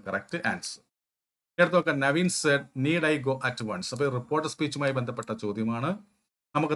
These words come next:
തന്നിരിക്കുന്ന ഡയറക്റ്റ് സ്പീച്ച് എന്ന് പറയുമ്പോൾ ഇൻട്രോഗേറ്റീവ് സെന്റൻസ് ആണ്. ഇൻട്രോഗേറ്റീവ് സെന്റൻസിന് റിപ്പോർട്ട് ചെയ്യുന്നതിന് മുമ്പായിട്ട് ഈ said മാറ്റി asked എന്ന് എഴുതണം. അപ്പൊ നവീൻ asked എന്ന് വന്നിരിക്കുന്നത് ഏത്? നോക്കുമ്പോൾ നവീൻ said എന്നാണ് ഇവിടെ വന്നിരിക്കുന്നത്, തെറ്റ്. എന്നാൽ ഇവിടെ നോക്കുമ്പോൾ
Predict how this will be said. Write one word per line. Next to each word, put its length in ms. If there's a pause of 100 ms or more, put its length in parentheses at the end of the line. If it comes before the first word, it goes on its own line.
തന്നിരിക്കുന്ന 440
ഡയറക്റ്റ് 320
സ്പീച്ച് 220
എന്ന് 100
പറയുമ്പോൾ 240
ഇൻട്രോഗേറ്റീവ് 720
സെന്റൻസ് 380
ആണ്. 120 (380)
ഇൻട്രോഗേറ്റീവ് 640
സെന്റൻസിന് 400
റിപ്പോർട്ട് 280
ചെയ്യുന്നതിന് 280
മുമ്പായിട്ട് 280
ഈ 120
said 340
മാറ്റി 240 (160)
asked 260
എന്ന് 140
എഴുതണം. 240 (320)
അപ്പൊ 160 (120)
നവീൻ 300 (240)
asked 280
എന്ന് 140
വന്നിരിക്കുന്നത് 520
ഏത്? 180 (440)
നോക്കുമ്പോൾ 380 (200)
നവീൻ 240 (120)
said 280
എന്നാണ് 220
ഇവിടെ 120
വന്നിരിക്കുന്നത്, 480
തെറ്റ്. 280 (640)
എന്നാൽ 180
ഇവിടെ 160
നോക്കുമ്പോൾ 260